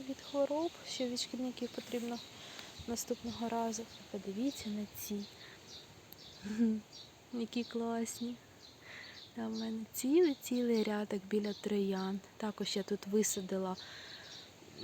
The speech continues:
ці газанії. Лаванда на підході, також вже на бруньочках. Тут затінок,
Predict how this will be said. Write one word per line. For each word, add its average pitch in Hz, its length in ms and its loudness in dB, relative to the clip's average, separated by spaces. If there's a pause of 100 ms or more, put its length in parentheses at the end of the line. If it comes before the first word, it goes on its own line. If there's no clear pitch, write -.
(320)
ці 202 120 -2
газанії. 233 880 2 (1120)
Лаванда 220 800 0
на 262 120 -2
підході, 262 560 0
також 240 400 2
вже 233 160 4
на 240 120 0
бруньочках. 240 880 2 (680)
Тут 320 140 2
затінок, 262 440 6